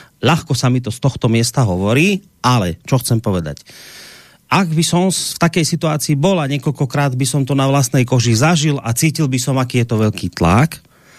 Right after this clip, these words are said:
a vedel by som, že tomu tlaku nie som schopný odolať,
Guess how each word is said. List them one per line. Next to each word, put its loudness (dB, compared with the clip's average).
a 4
vedel 2
by -4
som, -4
že 0
tomu 0
tlaku -4
nie 2
som 0
schopný 0
odolať, 2